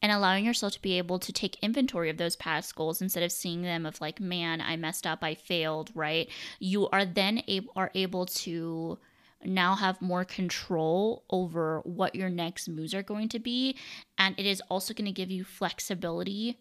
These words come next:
to allow you to change your mind, because a lot of us feel like if we have that all or nothing mentality, "Well,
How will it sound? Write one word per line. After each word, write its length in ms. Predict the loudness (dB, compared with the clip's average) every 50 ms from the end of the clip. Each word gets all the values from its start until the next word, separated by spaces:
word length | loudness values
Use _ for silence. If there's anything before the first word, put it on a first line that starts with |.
| _ -10
to 380 | -6 -4 -2 -2 -2 -4 -6 -8 _ _ _ _ _ 2
allow 240 | 2 4 4 4 4
you 160 | 4 2 0
to 80 | 0 0
change 340 | 0 2 2 2 0 0 0
your 80 | 0
mind, 220 | 4 4 4 4 4
because 180 | 2 -2 -2
a 60 | 0
lot 180 | 2 4 4 4
of 60 | 4
us 120 | 2 0 0
feel 200 | 0 0 2 2
like 260 | 4 2 2 0 -2 -6 -12 -8 -4
if 120 | -4 -2 0
we 80 | 2 4
have 140 | 4 4 4
that 140 | 2 0 0
all 180 | 2 2 2 2
or 80 | 2
nothing 340 | 2 0 0 0 -2 -4 -2
mentality, 480 | -2 -4 -2 0 0 0 0 0 -2 -2
"Well, 240 | -2 -2 -2 -4